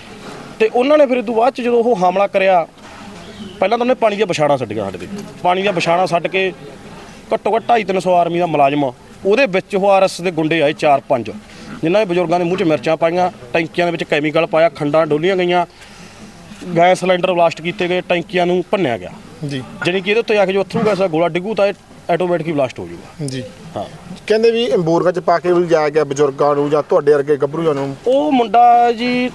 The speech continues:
Speaker 1: ਗੁਰਸਿੱਖ ਮੁੰਡਾ ਸੀਗਾ, ਉਹ ਮਾਝੇ ਸਾਈਡ ਦਾ ਸੀਗਾ ਜੀ, ਅਜਨਾਲਾ ਕੋਲ ਉਹਦਾ ਪਿੰਡ ਕਹਿ ਰਿਹਾ ਜੀ, ਉੱਥੇ ਖਾਲਸਾ ਸਾਈਡ ਵਾਲੇ ਦੱਸ ਰਹੇ ਸੀ। ਉਹ ਮੁੰਡਾ ਇਹੀ ਗੱਲ ਕਹਿ ਰਿਹਾ ਸੀ ਵੀ ਤੁਸੀਂ, ਤੁਸੀਂ ਗਲਤ ਕਰ ਰਹੇ ਹੋ, ਬਜ਼ੁਰਗਾਂ ਨੂੰ ਧੱਕਾ ਕਰ ਰਹੇ ਹੋ। ਉਹ ਮੁੰਡੇ ਨੇ ਦਲੇਰੀ ਦਿਖਾਈ, ਜਦੋਂ ਅੱਗੇ ਵਧਿਆ ਉਹ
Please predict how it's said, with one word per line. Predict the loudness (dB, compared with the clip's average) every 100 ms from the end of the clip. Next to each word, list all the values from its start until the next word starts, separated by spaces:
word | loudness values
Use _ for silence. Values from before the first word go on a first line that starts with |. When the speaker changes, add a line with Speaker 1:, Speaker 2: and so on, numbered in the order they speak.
| -6 -2
Speaker 1:
ਗੁਰਸਿੱਖ | 0 0 -2
ਮੁੰਡਾ | 0 0 0
ਸੀਗਾ, | 2 2
ਉਹ | 2 -2 -6 0
ਮਾਝੇ | 0 2 0
ਸਾਈਡ | 2 2
ਦਾ | 0
ਸੀਗਾ | -2 -2 -2
ਜੀ, | -2 -4 -2
ਅਜਨਾਲਾ | 0 2 4 2 0 0
ਕੋਲ | 0
ਉਹਦਾ | 0 0
ਪਿੰਡ | -2 0 0 -2 -6 -18 -20 -20 -20 -20 -4
ਕਹਿ | 0 2
ਰਿਹਾ | 0
ਜੀ, | 0 -2
ਉੱਥੇ | -2
ਖਾਲਸਾ | 0 0
ਸਾਈਡ | 0 -2
ਵਾਲੇ | -2
ਦੱਸ | -2 -2
ਰਹੇ | -2
ਸੀ। | -2 -6 -12 -18 -18 -20 -14 0
ਉਹ | 2
ਮੁੰਡਾ | 2 2 4
ਇਹੀ | 4
ਗੱਲ | 2 2
ਕਹਿ | 2
ਰਿਹਾ | 2
ਸੀ | 0 0
ਵੀ | -2
ਤੁਸੀਂ, | -4 -4 -4 -6 -14 -16 -14 -10 -8 -6 -2
ਤੁਸੀਂ | -2
ਗਲਤ | 2 0 2
ਕਰ | 0
ਰਹੇ | 2 0
ਹੋ, |
ਬਜ਼ੁਰਗਾਂ | -2 -2 -2 -2
ਨੂੰ |
ਧੱਕਾ | 0 0 0
ਕਰ | 0
ਰਹੇ | -6
ਹੋ। | -10 -14 -20 -20 -2
ਉਹ | 0
ਮੁੰਡੇ | 2 2
ਨੇ | 2
ਦਲੇਰੀ | 2 0
ਦਿਖਾਈ, | 0 0
ਜਦੋਂ | 0 -2
ਅੱਗੇ | -2
ਵਧਿਆ | -2 2 2
ਉਹ | 2 -2